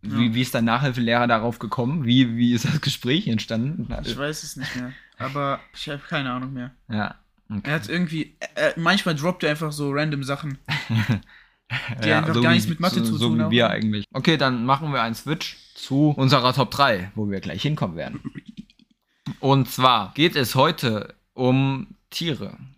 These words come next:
Speaker 2: Wir hatten schon mal Top drei Tierrekorde, glaub ich, oder so.
Speaker 1: Nein,
Speaker 2: In
Speaker 1: wir haben
Speaker 2: Tierfacts,
Speaker 1: einfach Tierfacts
Speaker 2: Tierfacts, ja.
Speaker 1: vorgelesen.
Speaker 2: Und, ähm, ja, jetzt Top drei Tiere. Ich hab mir was aufgeschrieben.
Speaker 1: Ich nicht.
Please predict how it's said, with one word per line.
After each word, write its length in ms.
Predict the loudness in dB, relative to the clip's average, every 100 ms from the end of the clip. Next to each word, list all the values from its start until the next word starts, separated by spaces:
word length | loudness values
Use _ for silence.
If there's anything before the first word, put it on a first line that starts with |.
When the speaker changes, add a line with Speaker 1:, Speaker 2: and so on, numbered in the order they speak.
| -2
Speaker 2:
Wir 120 | 2
hatten 220 | 2 0
schon 140 | 2 2
mal 160 | 2
Top 240 | 0 -4 -4
drei 180 | -6
Tierrekorde, 760 | -4 -4 -2 -2 -4 -4 -4 -6
glaub 300 | -8 -10 -12
ich, 140 | -16
oder 160 | -16 -16
so. 140 | -12 -6
Speaker 1:
Nein, 140 | 0
Speaker 2:
In 260 | 4 4 4
Speaker 1:
wir 120 | 2
haben 100 | 4
Speaker 2:
Tierfacts, 220 | 2 2
Speaker 1:
einfach 180 | -4 -6
Tierfacts 380 | -2 0 0 -2 -2 -2
Speaker 2:
Tierfacts, 20 | 2
ja. 80 | 2
Speaker 1:
vorgelesen. 320 | 0 -8 -16 -20 _ _
Speaker 2:
Und, 640 | -4 0 2 2 2 0 0
ähm, 420 | 0 2 2 2 2 0 -6 -12 -2
ja, 200 | 0 0
jetzt 200 | -4 -4
Top 160 | -4 0
drei 180 | -2
Tiere. 300 | 0 -2 -2 -2
Ich 180 | -2
hab 140 | -4 -2
mir 360 | -4 -4 -8 -8
was 160 | -4
aufgeschrieben. 600 | -2 -2 -4 -4 -2 0 0
Speaker 1:
Ich 160 | -2
nicht. 200 | -6 -8